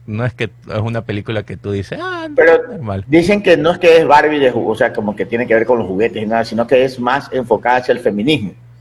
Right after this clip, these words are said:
Speaker 1: Exacto, ajá.
Speaker 2: ¿Cómo?
Speaker 1: Habla más que nada, sí, el feminismo, del, eh, de que, ¿sabes qué? Me gustó el mensaje porque... Eh, hablan tanto de que la mujer no es que necesita el hombre para ser feliz, pero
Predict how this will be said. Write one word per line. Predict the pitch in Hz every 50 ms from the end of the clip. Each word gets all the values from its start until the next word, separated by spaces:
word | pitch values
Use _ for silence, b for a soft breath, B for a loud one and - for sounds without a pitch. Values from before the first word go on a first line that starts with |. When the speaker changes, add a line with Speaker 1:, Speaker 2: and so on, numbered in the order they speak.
| - -
Speaker 1:
Exacto, | 123 123 - - 170 143 120 - - 101 98
ajá. | 87 110 110 107 101
Speaker 2:
¿Cómo? | - 110 113
Speaker 1:
Habla | 131 147 160 175 175 175 160
más | 156 147 131 131 131 139 156 156
que | - - 190 170
nada, | 160 160 160 165 170 170 170 160 156 123 - -
sí, | - 247 240 220
el | 208 190
feminismo, | - 196 180 175 175 175 190 190 185 165 175 175 170 170
del, | 165 151 147 143 139 135 131 127 127 127 120 -
eh, | - 123 123 117 117 113 113 110 107 104 101 101 117 - -
de | - 117 110 123 123 123
que, | 123 - 135 127 123 123 120 113 110 - - - - - -
¿sabes | - - 196 202 - -
qué? | - 202 180
Me | 175 170
gustó | 170 165 127 - 190
el | 190 185
mensaje | 185 185 175 156 - - 180 170 170 180 175
porque... | - 170 151 139 - 143 123 - - b b b b b b b b b b b b
Eh, | - 123 131 127 123 123 113 117 - - - - - - - -
hablan | - 131 143 160 170 170 156 143 -
tanto | 160 165 165 147 170
de | 160
que | - - 143
la | 131 131 131
mujer | 131 131 120 104 135 156 160 160 151 139
no | 143 143
es | 147 143
que | - - 165 151
necesita | 143 143 131 - 127 113 - 139 139 127 - 143
el | 139 131
hombre | 131 135 139 143 143 143 139
para | - - 120 113 107
ser | 95 - 135 131 127
feliz, | - 147 127 123 127 143 143 -
pero | - 131 120 110 107 101 95